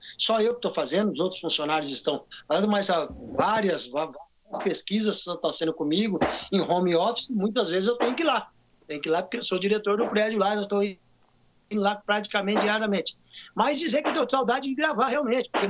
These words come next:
já tem tanto material que acho que a gente vai ter pra daqui o final do ano, material pra gente fazer programas inéditos muito bons.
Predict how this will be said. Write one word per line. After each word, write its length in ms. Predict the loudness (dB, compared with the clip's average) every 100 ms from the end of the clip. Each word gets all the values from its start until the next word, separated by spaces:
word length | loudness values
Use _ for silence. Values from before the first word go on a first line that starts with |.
| 0 0
já 120 | 2
tem 200 | 2 0
tanto 240 | 0 2
material 360 | 2 2 2 0
que 100 | 0
acho 80 | 0
que 40 |
a 80 | 0
gente 160 | 0
vai 140 | 0 0
ter 160 | 0
pra 100 | 0
daqui 260 | 0 0 -2
o 60 | 0
final 240 | 0 2
do 140 | 2
ano, 260 | 2 2 0 -2 -2
material 400 | -2 0 2 2
pra 120 | 2 0
gente 140 | 0
fazer 240 | 0 0
programas 380 | 0 2 2 2
inéditos 440 | 0 0 0 -2 -2
muito 280 | 0 0
bons. 400 | -2 -6 -8 -10